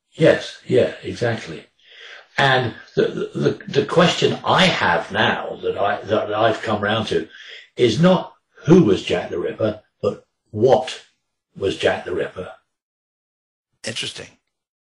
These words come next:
Speaker 1: Because I believe it was a sort of um, umbrella term for various other crimes <laughs> which were best left alone.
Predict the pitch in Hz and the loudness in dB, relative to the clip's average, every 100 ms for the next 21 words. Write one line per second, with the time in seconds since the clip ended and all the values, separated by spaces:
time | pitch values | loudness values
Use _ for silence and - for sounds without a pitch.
0 | _ - 110 135 113 - 143 170 156 147 | _ -2 4 4 4 0 2 6 6 6
1 | 143 135 131 - _ _ - 123 123 127 | 6 4 0 -6 _ _ -2 -2 0 2
2 | 123 123 123 110 - - - - - - | 4 4 2 0 -4 -6 -10 -16 -20 -12
3 | - _ _ - - 127 - - - 127 | -12 _ _ -6 0 2 2 0 -2 2
4 | 139 - 127 123 110 151 196 196 - 131 | 2 0 0 0 4 6 6 6 4 2
5 | 98 85 - - - - - 117 107 104 | 2 0 -8 -18 -20 -12 2 6 8 6
6 | 104 101 - _ _ _ _ _ _ _ | 4 0 -4 _ _ _ _ _ _ _
7 | _ _ _ 113 147 156 143 123 143 131 | _ _ _ 2 6 6 6 4 4 2
8 | - - 117 110 107 - - - 139 - | 0 2 4 4 2 -4 -6 -2 0 -2
9 | - 120 110 104 120 117 120 107 - - | -4 0 0 2 0 2 0 0 0 0
10 | 92 87 73 71 | 2 2 0 -6